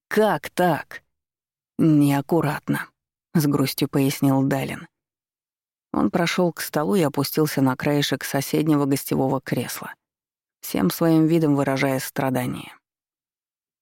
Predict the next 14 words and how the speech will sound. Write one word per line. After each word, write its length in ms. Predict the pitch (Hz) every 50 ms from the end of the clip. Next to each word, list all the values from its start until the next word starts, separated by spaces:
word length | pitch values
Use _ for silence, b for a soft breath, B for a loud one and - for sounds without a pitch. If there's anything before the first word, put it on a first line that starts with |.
| _ _ _ _ _ _ _
«Мы 220 | - 147 139 139 135
ведь 200 | 139 139 - -
столько 520 | - - - 151 170 170 170 - - 151
раз 280 | 143 156 151 147 - -
работали 520 | - 139 135 147 143 143 143 139 135 135
с 120 | 139 - -
вашим 380 | 143 143 - - 143 139 139
контролем», 800 | - - 139 135 135 135 - - - 135 135 131 131 135 - 160 - _ _ _ _ _ _ _ _ _ _ _ _ -
продолжил 560 | - - 147 135 135 139 139 139 135 135 135
один 300 | 135 135 135 151 156 147
из 120 | 139 131 139
лучших 460 | 139 147 151 - - - 143 - -
магов 340 | 139 135 135 135 135 - -
королевства. 680 | - 147 135 135 135 127 123 - - - - - -